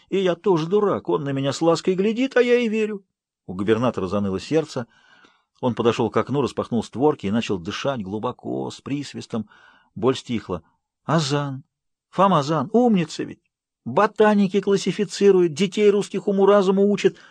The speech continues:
птичек собирает, бабочек разных. И меня за компанию с бабочками решил иголкой пришпилить. Ну почему же, почему?»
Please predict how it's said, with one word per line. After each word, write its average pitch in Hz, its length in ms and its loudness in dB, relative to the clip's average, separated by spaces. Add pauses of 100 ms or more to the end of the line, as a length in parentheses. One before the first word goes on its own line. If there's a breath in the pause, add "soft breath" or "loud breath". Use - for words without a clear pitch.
(220 soft breath)
птичек 202 400 -2
собирает, 156 440 2
бабочек 190 420 2
разных. 123 340 2 (640)
И 135 140 2
меня 151 460 4
за 165 120 2
компанию 214 520 4
с 151 40 -2
бабочками 196 460 2
решил 196 320 4
иголкой 226 460 4
пришпилить. 160 560 -2
Ну 123 100 -6
почему 165 600 -2
же, 110 120 -2
почему?» 214 640 0